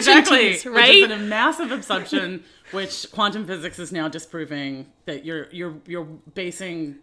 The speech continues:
Speaker 2: right? Like, it's a logical fallacy to begin with, right?
Speaker 1: Right.
Speaker 2: And then, and then, like, of course, like, in high school science, we were taught you're supposed to get this, this theory together and have what you're gonna be questioning, and you go into your experiment to see what happens.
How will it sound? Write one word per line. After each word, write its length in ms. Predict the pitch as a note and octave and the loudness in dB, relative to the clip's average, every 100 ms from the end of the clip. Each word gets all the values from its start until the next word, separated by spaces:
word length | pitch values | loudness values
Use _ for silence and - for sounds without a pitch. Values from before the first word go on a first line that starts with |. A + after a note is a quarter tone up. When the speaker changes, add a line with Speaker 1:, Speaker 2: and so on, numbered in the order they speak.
| _ | _
Speaker 2:
right? 320 | E3+ E3+ F3 F3 | -8 -4 -4 -6
Like, 120 | F3 | -10
it's 120 | F#3+ | -10
a 20 | |
logical 380 | D#3 E3 E3+ F3 | -8 -8 -8 -10
fallacy 380 | D#3+ C#3 C#3+ D3 | -8 -8 -10 -12
to 60 | |
begin 280 | C3+ C3+ B2+ | -12 -12 -12
with, 180 | F#2 G2+ _ | -14 -16 _
right? 280 | B3+ G#3+ F3 | -2 -2 -4
Speaker 1:
Right. 60 | - - - - | -10 -20 -16 -6
Speaker 2:
And 100 | G#3+ | -4
then, 360 | G3+ F#3+ F#3 - _ - _ | -2 -2 -6 -12 _ -20 _
and 160 | G#3 A3+ | -6 -2
then, 420 | C#4 A#3+ A#3 A#3 _ | -2 -2 -6 -10 _
like, 380 | F#3 E3 C3+ - _ - | -8 -8 -8 -20 _ -20
of 80 | - | -8
course, 320 | A3+ G#3+ - _ - | -6 -6 -12 _ -12
like, 360 | E3 - - | -12 -12 -18
in 120 | - | -16
high 180 | D3+ E3 | -14 -12
school 240 | D#3 - D3 | -14 -14 -14
science, 440 | D3+ B2+ B2 C#3 | -14 -12 -14 -12
we 120 | E3 | -12
were 100 | D3+ | -12
taught 420 | D3 C#3+ C3 B2+ _ _ _ - | -12 -10 -10 -10 _ _ _ -14
you're 100 | E3+ | -12
supposed 260 | G3 F3+ | -10 -12
to 60 | F3 | -14
get 260 | D#3 E3 - | -14 -14 -12
this, 320 | E3+ - - _ | -14 -16 -20 _
this 260 | D3+ D3 | -14 -14
theory 460 | - B3 B3+ B3 A#3 | -14 -10 -6 -6 -8
together 680 | A#3 G3 F#3 F#3 F#3 F3 E3+ | -10 -8 -6 -4 -4 -4 -6
and 220 | - C#3 | -8 -12
have 360 | D3 D#3 D#3 D3+ | -10 -8 -10 -10
what 140 | D#3 | -12
you're 80 | C#3 | -12
gonna 160 | C#3+ C#3 | -12 -12
be 80 | C#3 | -12
questioning, 760 | - G3 - F#3 D#3+ D#3 D#3 D3+ | -12 -12 -10 -8 -4 -4 -6 -10
and 500 | - C3+ C3+ C3+ C3+ _ _ D#3+ | -12 -12 -10 -12 -14 _ _ -18
you 100 | E3+ | -12
go 160 | F3 | -8
into 180 | E3+ D#3 | -8 -8
your 80 | D3+ | -10
experiment 460 | C#3 E3+ D3 D3+ C#3+ | -12 -12 -10 -8 -10
to 60 | |
see 260 | E3+ - F3+ | -14 -12 -10
what 160 | D#3+ - | -10 -12
happens. 720 | D3+ C#3+ A2 A#2+ A#3+ C4 | -14 -14 -14 -10 -12 -12